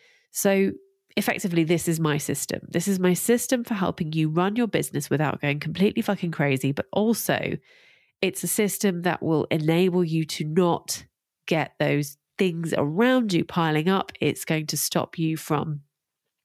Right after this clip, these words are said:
having too much to do. It's also going to prevent you from feeling overwhelmed by your business because you're running it on your own. And also, it's gonna give you the structure to enable you to grow.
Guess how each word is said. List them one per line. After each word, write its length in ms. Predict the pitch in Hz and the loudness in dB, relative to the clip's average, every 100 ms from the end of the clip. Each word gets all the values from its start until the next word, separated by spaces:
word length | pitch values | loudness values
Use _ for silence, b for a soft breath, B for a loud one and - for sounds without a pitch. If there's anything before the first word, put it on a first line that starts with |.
| _ | _
having 280 | - 175 160 | -2 -2 -2
too 180 | - 170 | 0 2
much 240 | 156 - | 2 0
to 140 | - 160 | 0 2
do. 320 | 185 196 196 | 4 4 2
It's 240 | - - - | -2 -2 0
also 280 | 185 196 | 2 2
going 240 | 180 160 151 | 0 0 -4
to 100 | - | -4
prevent 460 | 170 165 180 196 | -2 2 0 0
you 280 | - 151 143 | 0 0 0
from 160 | 143 147 | -2 -4
feeling 320 | - 160 160 - | -2 -2 -4 -2
overwhelmed 840 | 160 165 165 160 147 147 151 - b b b _ _ | 0 0 0 2 0 -2 -4 -10 b b b _ _
by 180 | 185 208 | 0 2
your 180 | 208 170 | 2 2
business 640 | 151 143 151 147 143 - B B - | 2 0 0 -2 -2 -6 B B -16
because 220 | - 214 | -6 0
you're 100 | 190 | 2
running 220 | 175 151 | 2 0
it 100 | 143 | -2
on 120 | - | 0
your 180 | 143 139 | 2 2
own. 240 | 147 151 156 b b b b b 214 | 2 0 -4 b b b b b -6
And 120 | 208 | 0
also, 760 | 214 254 233 - 160 156 156 - | 2 2 2 0 2 2 0 -2
it's 160 | 147 - | -4 0
gonna 180 | 202 | 0
give 200 | 202 202 | 2 2
you 60 | 185 | 2
the 120 | 170 | 2
structure 760 | 165 - 226 - - 160 135 - - | 0 0 0 0 -2 -2 -2 -2 -2
to 160 | - | 0
enable 640 | 160 156 165 170 180 160 156 | 2 2 4 6 4 4 2
you 120 | 151 | 0
to 120 | - | 0
grow. 360 | 156 147 85 | 0 0 0